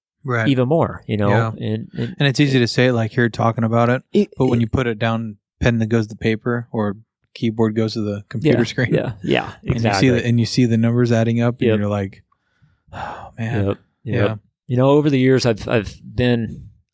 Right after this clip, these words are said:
Speaker 2: getting better, you know, being more stern, because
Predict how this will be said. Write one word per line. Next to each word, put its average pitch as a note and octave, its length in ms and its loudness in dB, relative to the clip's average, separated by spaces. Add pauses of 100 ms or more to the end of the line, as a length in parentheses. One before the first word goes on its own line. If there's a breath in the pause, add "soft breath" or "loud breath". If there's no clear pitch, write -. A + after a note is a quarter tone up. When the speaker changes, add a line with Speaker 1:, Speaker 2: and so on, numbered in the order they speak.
(680)
Speaker 2:
getting A2+ 300 4
better, F#2 460 0
you - 140 -10
know, F#2+ 320 -4 (540)
being G#2+ 240 2
more G#2 200 2
stern, G2+ 500 0 (720 soft breath)
because G2 760 -2